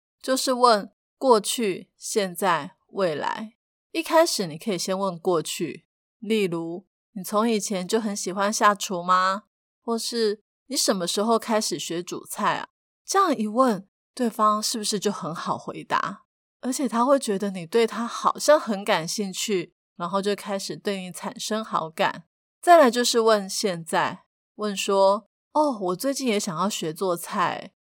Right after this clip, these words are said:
有没有什么好的食谱，或是 YouTube 频道可以推荐的？”这么一说，对方就可以以专家的角度来给你建议。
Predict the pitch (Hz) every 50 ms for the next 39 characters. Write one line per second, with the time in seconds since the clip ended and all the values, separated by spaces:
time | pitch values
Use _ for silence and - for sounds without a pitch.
0 | _ _ _ _ - 196 175 175 190 202 220 220 - 214 175 170 170 170 - -
1 | 160 - - 170 175 - - - 185 196 196 - - 220 170 - - - - _
2 | _ _ - 220 214 208 - - 226 233 214 208 196 - 220 226 226 - - 254
3 | 214 202 185 185 - 190 170 170 175 208 196 185 185 - - 202 160 - - 202
4 | 190 185 185 - 202 180 165 156 - 147 - - - _ _ _ _ _ _ _
5 | _ - 311 311 254 233 - 247 262 240 - 254 240 240 233 240 233 - 233 220
6 | - 220 214 214 214 226 208 202 - - 196 175 175 175 165 156 147 - - -
7 | 240 247 247 247 240 - 240 240 247 226 190 - - 185 - - 180 - - 233
8 | 208 170 - - _ _ - 190 175 165 - 180 185 180 175 160 160 - - 220
9 | 202 180 - - 190 185 151 - -